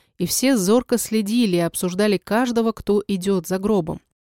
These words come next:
И, конечно же, мы тоже обратили внимание на полноватую заплаканную эльфийку, ведущую за руку хмурого ребенка лет пяти. «Возлюбленная пересмешника!» понеслось по толпе. Как я не вертела головой, Ялдвига не нашла, слишком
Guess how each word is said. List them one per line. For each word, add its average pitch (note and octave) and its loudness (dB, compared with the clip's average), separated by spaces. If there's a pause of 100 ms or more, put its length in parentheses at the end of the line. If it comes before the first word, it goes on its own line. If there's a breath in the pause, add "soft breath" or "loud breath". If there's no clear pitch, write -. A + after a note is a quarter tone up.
(300)
И, - -12
конечно C4 2
же, A3 0
мы G#3+ 2
тоже A#3 2
обратили F#3 0
внимание G3 2
на F3+ 0
полноватую F3+ 0
заплаканную G3+ -4
эльфийку, G#3 -4 (320 soft breath)
ведущую A#3+ 0
за G#3 2
руку G#3+ -2
хмурого A3 0
ребенка F3 -2
лет E3+ -4
пяти. F#3 -6 (760)
«Возлюбленная G#3+ -6
пересмешника!» B3 -2 (320)
понеслось F3 -4
по F3 -6
толпе. F3+ -4 (440)
Как F#3+ -6
я F#3+ 2
не F#3 2
вертела F#3+ 0
головой, F3 0
Ялдвига F3+ -2
не F3 -2
нашла, F3+ -4
слишком F3+ -4